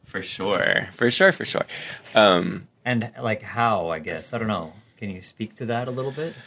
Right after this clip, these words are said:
Speaker 2: Is that
Speaker 1: Uh,
Speaker 2: or how, how, sorry, I'm asking a lot of
Speaker 1: yeah,
Speaker 2: questions
Speaker 1: no, no, I
Speaker 2: right
Speaker 1: got
Speaker 2: now.
Speaker 1: it, I got it, I got it. I, I think just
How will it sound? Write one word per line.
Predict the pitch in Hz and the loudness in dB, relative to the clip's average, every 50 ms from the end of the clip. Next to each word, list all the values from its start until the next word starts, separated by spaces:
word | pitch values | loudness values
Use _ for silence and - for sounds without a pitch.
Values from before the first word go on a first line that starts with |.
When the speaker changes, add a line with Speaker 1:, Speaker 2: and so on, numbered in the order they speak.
| - - - _ _ _ _ _ _ | -20 -20 -20 _ _ _ _ _ _
Speaker 2:
Is | 110 101 | -16 -10
that | 104 101 104 104 - - _ _ _ _ _ _ - - _ - | -8 -6 -6 -6 -8 -12 _ _ _ _ _ _ -20 -20 _ 4
Speaker 1:
Uh, | 156 160 165 165 165 160 156 147 139 135 127 | 6 8 10 10 10 10 8 6 2 -4 -4
Speaker 2:
or | 131 131 123 | -2 0 2
how, | 143 147 147 - - - | 2 4 2 2 0 -4
how, | 104 - 143 - - - - | -8 -10 -10 -10 -10 -14 -6
sorry, | - - 139 120 104 | 0 4 4 6 6
I'm | 110 127 156 | 4 4 4
asking | 156 - - 139 123 | 2 2 2 2 2
a | 110 | 6
lot | 104 156 | 8 10
of | 170 | 10
Speaker 1:
yeah, | 180 156 110 | 10 10 10
Speaker 2:
questions | 104 107 | 8 8
Speaker 1:
no, | 135 139 | 8 8
no, | 123 | 8
I | 117 123 | 8 8
Speaker 2:
right | 143 139 | 8 8
Speaker 1:
got | 139 123 | 8 6
Speaker 2:
now. | 117 | 6
Speaker 1:
it, | 117 | 6
I | |
got | 120 127 117 | 6 6 6
it, | 110 | 6
I | |
got | - - 101 - | 6 4 2 2
it. | - - - - | 0 -2 0 2
I, | 127 120 113 104 95 - - - - - | 4 6 6 6 6 4 2 0 0 0
I | 120 | 2
think | 120 - 190 208 226 - - _ _ | 4 4 4 4 4 0 -6 _ _
just | - 147 135 - - - - | 2 4 4 4 2 0 -4